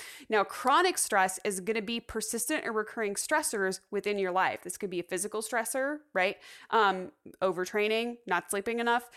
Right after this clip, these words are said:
mental and emotional, toxic work environment, bad relationships, um, i-, inability to manage tasks in an effective manner, and it starts to stress you, or perceived stress, as in,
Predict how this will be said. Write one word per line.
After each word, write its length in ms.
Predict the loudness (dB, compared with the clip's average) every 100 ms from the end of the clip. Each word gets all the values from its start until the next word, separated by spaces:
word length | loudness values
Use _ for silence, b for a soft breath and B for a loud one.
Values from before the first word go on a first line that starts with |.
| B 0
mental 420 | 2 2 -2 -2
and 100 | -2
emotional, 760 | 0 0 0 0 2 2 -2 _ -4
toxic 320 | -4 -2 -2
work 160 | -2 -2
environment, 640 | 0 2 2 0 -2 0
bad 220 | 0 2
relationships, 880 | 2 0 0 -4 -6 -2 -2 -2 -8 B B
um, 280 | 0 2 0 -8 -12
i-, 100 | -2
inability 560 | 2 2 2 0 -2 -2
to 260 | -4 -2
manage 360 | 0 -2 -2 -4
tasks 360 | 0 0 0 -4
in 120 | -4
an 60 |
effective 400 | -2 -2 -2 -4
manner, 320 | 0 2 2 2
and 160 | 0
it 120 | -2
starts 220 | -4 -4 -6
to 60 |
stress 280 | -4 -4 -4
you, 160 | -4 -6 B -4
or 220 | 2 2 2
perceived 460 | -4 -4 0 0 0
stress, 400 | -2 -2 -2 0 2
as 200 | 2 2
in, 240 | 0